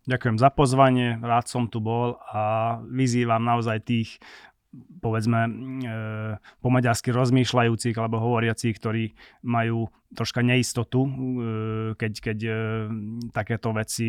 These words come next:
e, treba riešiť po slovensky. Nech ma, nech ma nájdu, nech píšu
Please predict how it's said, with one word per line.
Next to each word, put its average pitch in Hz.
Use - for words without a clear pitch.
e, 110
treba 107
riešiť 107
po 113
slovensky. 135
Nech 123
ma, 107
nech 131
ma 110
nájdu, 117
nech 107
píšu 113